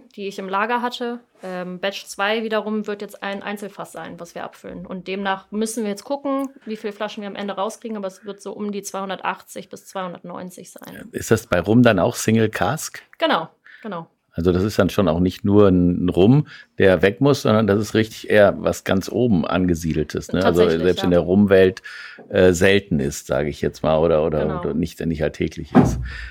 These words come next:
Speaker 2: Und, ähm, ja, wie gesagt, mir brennt es die ganze Zeit auf der Zunge und ich muss das jetzt endlich mal sagen.
Speaker 1: <laughs>
Speaker 2: Ähm, wir sind ja hier bei den Gastro Survival Passionistas,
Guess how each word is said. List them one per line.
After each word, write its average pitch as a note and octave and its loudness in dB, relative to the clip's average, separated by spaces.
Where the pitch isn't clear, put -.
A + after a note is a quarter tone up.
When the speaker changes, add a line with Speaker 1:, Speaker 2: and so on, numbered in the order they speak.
Speaker 2:
Und, F2 2
ähm, F#2 4
ja, G2 2
wie G#2 -4
gesagt, G2+ 0
mir G#2+ 4
brennt A2+ 2
es - -4
die - -10
ganze - -4
Zeit A#2+ -2
auf F#2+ -6
der - -2
Zunge B2 0
und F#2 -2
ich - -8
muss A#2+ -8
das - -6
jetzt - 2
endlich G#2 -2
mal E2+ 0
sagen. G2+ -2
Speaker 1:
<laughs> - -14
Speaker 2:
Ähm, E2+ 2
wir F#2+ 2
sind A#2+ 0
ja A2 6
hier G#2+ 4
bei E2 0
den F2 0
Gastro G2 -2
Survival F#2+ -2
Passionistas, F2+ -4